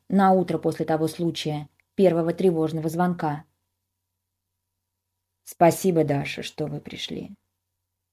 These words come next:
Я бы без вас, пожалуй, уже начал скучать».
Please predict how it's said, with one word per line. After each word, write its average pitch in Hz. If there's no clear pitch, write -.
Я 180
бы 175
без 156
вас, 151
пожалуй, 147
уже 175
начал 147
скучать». -